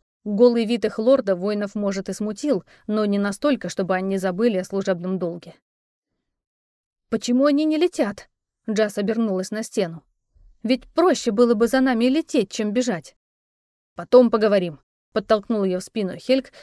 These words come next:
и следом за ней прыгнул с обрыва. Безумная Бесси с радостью приняла прыгунов в свои воды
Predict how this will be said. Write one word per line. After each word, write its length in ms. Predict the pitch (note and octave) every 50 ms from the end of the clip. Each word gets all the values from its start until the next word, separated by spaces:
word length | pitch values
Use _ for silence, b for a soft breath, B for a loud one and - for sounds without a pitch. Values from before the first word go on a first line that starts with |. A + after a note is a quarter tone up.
| B B
и 120 | - G#3
следом 460 | G3 - - G#3+ A#3 A3 F#3+ F#3 F3 E3+
за 140 | E3 F3
ней 260 | E3+ F3+ A3 B3 A#3 G#3
прыгнул 420 | _ - G3 A3+ F#3+ F#3 F3 E3+
с 100 | E3+ -
обрыва. 440 | G3+ F3+ F3 F3+ E3+ D3+ - D3 - _ _ _ _ _ _ _ _ _ _ _ _ _ _ _ _ _ _ _ _ _ _ _ _ _ _ _ -
Безумная 540 | G3+ F#3+ A#3 A#3 A#3+ D4+ D4 C4+ B3+ B3+ B3
Бесси 360 | G#3 A3+ C#4+ D4+ - - C#4+
с 120 | B3+ - A3+
радостью 440 | A#3 B3+ A#3+ A#3 A#3 - - A#3+
приняла 440 | G3+ - A3+ G#3+ A3+ A#3 A#3 A3 G3+
прыгунов 440 | - F3 F3+ F3 F#3 F#3+ G3+ G3+ F#3+
в 40 | -
свои 280 | - - F3+ F3 F3
воды 440 | E3+ D#3+ G#3+ C4 A#3+ A#3 A3 G3 -